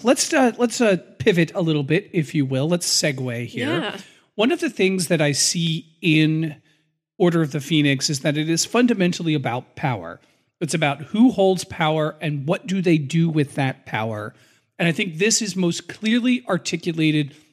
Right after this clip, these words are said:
Speaker 1: through Umbridge, who comes to do the, the Defense Against the Dark Arts and starts using that pr-, position with authority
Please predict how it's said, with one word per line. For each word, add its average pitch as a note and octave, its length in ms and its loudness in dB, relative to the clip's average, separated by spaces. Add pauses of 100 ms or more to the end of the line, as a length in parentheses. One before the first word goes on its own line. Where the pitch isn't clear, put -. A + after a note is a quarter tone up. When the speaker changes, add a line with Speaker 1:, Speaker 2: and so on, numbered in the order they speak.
(220)
Speaker 1:
through F#3+ 280 0
Umbridge, D3 580 0 (400)
who D#3 380 6
comes G#3+ 500 0
to F#3+ 400 -2
do E3+ 200 0
the, E3 140 -2 (140)
the D3+ 160 0
Defense D3+ 360 0
Against D#3 340 -2
the D#3+ 60 -4
Dark C#3 280 -2
Arts A3+ 400 2 (440)
and D#3 640 2
starts - 440 2
using G3+ 680 0
that E3 320 -2
pr-, E3+ 100 -6
position D#3 720 0 (340)
with E3+ 440 2 (100)
authority D#3 800 4